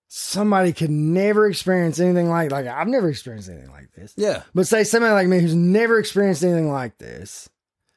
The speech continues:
Speaker 1: um, believed in every bit of it. It, it,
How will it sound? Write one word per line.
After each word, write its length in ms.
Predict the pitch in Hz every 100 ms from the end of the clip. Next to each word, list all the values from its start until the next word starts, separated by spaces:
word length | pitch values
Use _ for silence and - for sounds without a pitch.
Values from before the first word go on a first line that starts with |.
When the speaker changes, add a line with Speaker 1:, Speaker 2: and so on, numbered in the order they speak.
| _ _ _ _ _ _ _
Speaker 1:
um, 600 | 160 156 147 135 127 123 - _ _ _ _ _ _ _ _ _ _ _ _ _ _ 127 123
believed 480 | 165 175 185 175 160
in 100 | 160
every 220 | 151 147
bit 240 | 165 165
of 160 | 92 78
it. 80 | -
It, 280 | 139 147 -
it, 200 | 170 165